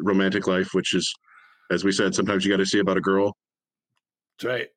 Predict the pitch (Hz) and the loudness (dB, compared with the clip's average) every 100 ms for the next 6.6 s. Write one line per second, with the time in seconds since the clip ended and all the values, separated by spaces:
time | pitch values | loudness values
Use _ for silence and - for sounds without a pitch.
0 | - 113 127 156 160 156 143 - 160 170 | -4 0 2 2 0 2 2 2 2 0
1 | 165 165 151 165 156 151 131 113 - _ | 0 -2 0 0 2 4 2 -2 -12 _
2 | _ - 139 139 - 113 87 - _ _ | _ -2 -2 -2 -2 -4 -6 -18 _ _
3 | _ _ _ _ _ - 85 90 92 - | _ _ _ _ _ -4 0 0 0 0
4 | 92 87 80 87 82 78 80 95 87 90 | 0 0 0 0 0 0 0 -2 0 0
5 | 87 87 87 101 98 101 98 98 101 104 | 0 0 0 -2 0 0 0 0 0 2
6 | 110 104 - 90 90 87 | 0 0 -2 0 0 -2